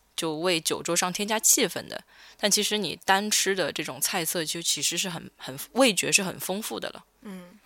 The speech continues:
Speaker 2: 对，本身西方和中方的酒文化它就是完全不同的。
Speaker 1: <laughs> 你，
Speaker 2: 就
Speaker 1: 你喜欢中国的酒文化吗？
Speaker 2: 不喜欢。
Speaker 1: <laughs> 就其实那更多的是一种酒桌文化。
Speaker 2: 嗯。
Speaker 1: 呃，你说这个我就想起了之前我们在海南有一次开品酒会，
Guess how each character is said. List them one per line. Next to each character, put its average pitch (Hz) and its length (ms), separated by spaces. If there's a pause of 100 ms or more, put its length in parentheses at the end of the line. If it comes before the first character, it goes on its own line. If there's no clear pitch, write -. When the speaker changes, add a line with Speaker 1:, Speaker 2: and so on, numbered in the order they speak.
(100)
Speaker 2:
对， 208 120
本 185 220
身 233 240
西 247 200
方 247 160
和 208 120
中 233 260
方 233 140
的 226 80
酒 190 180
文 170 140
化 220 160
它 190 120
就 190 100
是 190 80
完 175 160
全 185 160
不 180 140
同 185 160 (120)
的。 - 80 (340)
Speaker 1:
<laughs> - 360
你， 185 260 (120)
Speaker 2:
就 - 100
Speaker 1:
你 196 80
喜 - 180
欢 175 240
中 185 200
国 165 100
的 156 60
酒 156 160
文 156 180
化 160 160
吗？ 160 200 (180)
Speaker 2:
不 214 80
喜 190 120
欢。 175 200 (460)
Speaker 1:
<laughs> - 500
就 302 100
其 269 160
实 302 140
那 311 160
更 262 240
多 247 120
的 196 120
是 226 120
一 214 60
种 196 160
酒 - 160
桌 190 220
文 147 180
化。 - 260 (160)
Speaker 2:
嗯。 170 200 (480)
Speaker 1:
呃， 170 100
你 160 160
说 220 180
这 247 140
个 185 100
我 135 80
就 156 80
想 151 240
起 156 140
了 131 180
之 - 160
前 151 300
我 151 100
们 139 240
在 156 400
海 - 200
南 151 200
有 175 120
一 - 40
次 - 140
开 185 160
品 165 140
酒 175 120
会， - 300